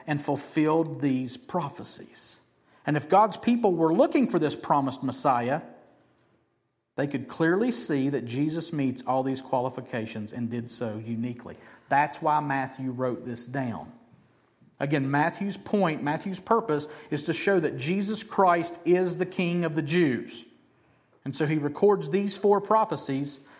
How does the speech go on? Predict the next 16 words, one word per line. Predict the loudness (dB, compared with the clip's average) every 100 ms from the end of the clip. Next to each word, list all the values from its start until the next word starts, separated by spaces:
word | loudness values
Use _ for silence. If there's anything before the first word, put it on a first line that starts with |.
| -6
and | -4
says, | 2 4 4 0 -4 -12 -20 _ _ -4
"The |
King | 2 4
of | 4
the | 2
Jews | 0 0 0 0
will | 0
meet | 2 0 2
these | -2 -2
requirements," | -2 2 4 4 0 -4 -4
and | -4 -2
Jesus | 0 2 0 0
meets | -2 -2 -4
these | -4 -4
requirements. | 2 2 2 -2 -10